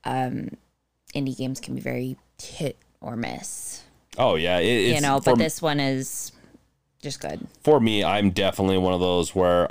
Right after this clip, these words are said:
Speaker 2: I don't do very good with, uh, indie games in general. They have to catch me f-, quick enough. Uh, and, and I shouldn't say it like that.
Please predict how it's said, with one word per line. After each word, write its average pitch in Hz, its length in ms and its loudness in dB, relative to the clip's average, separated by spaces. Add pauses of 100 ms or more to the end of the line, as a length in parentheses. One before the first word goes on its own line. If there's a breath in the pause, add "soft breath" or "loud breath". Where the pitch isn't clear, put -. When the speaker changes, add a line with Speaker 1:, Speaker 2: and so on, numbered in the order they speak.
Speaker 2:
I 95 160 0
don't 98 320 0
do 92 180 0
very 85 300 2
good 82 240 -2
with, 82 500 -2
uh, 80 520 0
indie 90 300 0
games 82 580 -2 (540 loud breath)
in 101 280 2
general. 104 760 2
They 101 180 2
have 117 200 -2
to 101 80 -2
catch - 340 -4
me 90 140 2
f-, - 320 -8
quick - 180 0
enough. 104 340 0 (600 loud breath)
Uh, 120 160 0 (220)
and, 120 240 0
and 117 220 4 (100)
I - 160 -4
shouldn't - 260 0
say 92 140 -2
it 80 40 0
like 82 140 -2
that. 78 220 -2